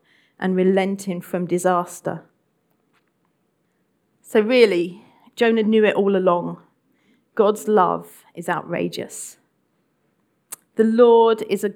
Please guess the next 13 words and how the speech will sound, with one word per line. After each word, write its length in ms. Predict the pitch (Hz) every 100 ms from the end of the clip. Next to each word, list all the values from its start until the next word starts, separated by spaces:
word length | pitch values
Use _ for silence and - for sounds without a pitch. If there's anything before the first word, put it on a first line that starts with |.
| 226
gracious, 600 | 240 226 - 233 220 -
merciful 640 | 220 226 226 220 226 -
God. 420 | 208 175 175 - - _ _ _ _ _ _
He 140 | -
can't 440 | 214 - 247 247 254
be 260 | 233 208
any 420 | 190 - 202 202 -
other 260 | 196 196
way. 440 | 196 196 170 175 - _ _ _ _ -
That's 300 | 214 - -
who 180 | - 240
he 220 | 220 220
is. 400 | 190 160 - -